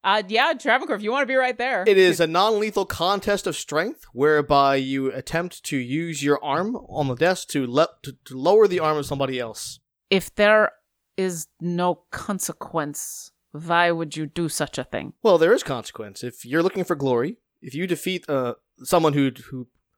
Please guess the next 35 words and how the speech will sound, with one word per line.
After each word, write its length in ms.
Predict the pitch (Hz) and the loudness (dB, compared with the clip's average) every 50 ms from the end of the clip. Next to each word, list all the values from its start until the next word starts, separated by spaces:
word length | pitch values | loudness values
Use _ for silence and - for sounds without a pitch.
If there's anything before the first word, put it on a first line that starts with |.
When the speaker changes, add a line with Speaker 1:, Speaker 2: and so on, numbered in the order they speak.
| _ _ _ - | _ _ _ 0
Speaker 2:
unsullied 460 | 170 185 175 - 180 175 180 170 139 | 0 0 2 2 2 2 2 2 0
the 60 | 135 | -2
demon, 360 | 123 143 147 143 135 127 117 104 | -2 -2 -2 -2 -2 -4 -4 -4
the 80 | 120 123 | -2 0
rot 200 | 139 160 160 - | 0 0 0 0
demon, 180 | 147 135 127 113 | -2 -4 -4 -6
the 80 | - 139 | -6 -4
Kirkgarden 280 | - 139 127 113 113 | -4 -4 -4 -4 -6
Forest, 340 | - - 214 214 170 - - | -4 -2 0 0 0 0 -2
that's, 280 | - 165 175 - - - | -2 -2 -2 -4 -4 -2
that's 200 | - 151 165 - | -2 -2 -2 -2
glory 280 | - 156 156 151 147 | -2 0 0 0 0
for 120 | 143 - 175 | -2 -4 -6
you. 220 | 240 339 269 - _ _ _ _ _ _ _ _ _ _ _ | -4 -6 -6 -8 _ _ _ _ _ _ _ _ _ _ _
And 80 | - 160 | 0 0
it's 100 | 151 - | 2 2
victory. 360 | 440 440 - 359 - - - _ _ _ _ _ | 2 2 2 0 0 -2 -6 _ _ _ _ _
Speaker 1:
He 100 | - 254 | 0 2
looks 180 | 262 254 247 - | 2 2 2 2
back, 280 | 277 262 247 - _ _ _ _ _ _ | 0 0 0 -2 _ _ _ _ _ _
he 200 | - - 233 262 | -10 -6 -4 -2
looks 180 | 269 269 285 269 | -2 -2 -2 -2
back 180 | 269 247 233 | -2 -2 -2
at 80 | 240 208 | -4 0
Carlton 360 | - 240 220 220 214 214 208 | 2 4 4 4 4 2 -2
and 120 | 202 196 190 | -4 -4 -2
looks 160 | 196 202 - | -4 -4 -2
back 220 | - 202 190 185 | -2 -2 -2 -2
at 60 | 196 | -2
you, 120 | 180 180 185 | -4 -4 -2
Travancore, 460 | - 220 196 175 185 190 - 185 175 | -2 -2 -2 -2 -4 -4 -4 -4 -4
and 100 | 175 170 | -4 -6
says, 280 | - 185 175 160 160 - _ _ _ _ _ _ _ _ _ _ _ _ - - - - _ _ _ _ | -6 -6 -6 -6 -8 -12 _ _ _ _ _ _ _ _ _ _ _ _ -20 -20 -20 -20 _ _ _ _
"To 220 | - - - 240 220 | -8 -4 -4 -4 -2
defeat, 540 | 175 202 190 - - - 233 214 - - | -2 -4 -4 -4 -2 -4 -2 -2 -4 -6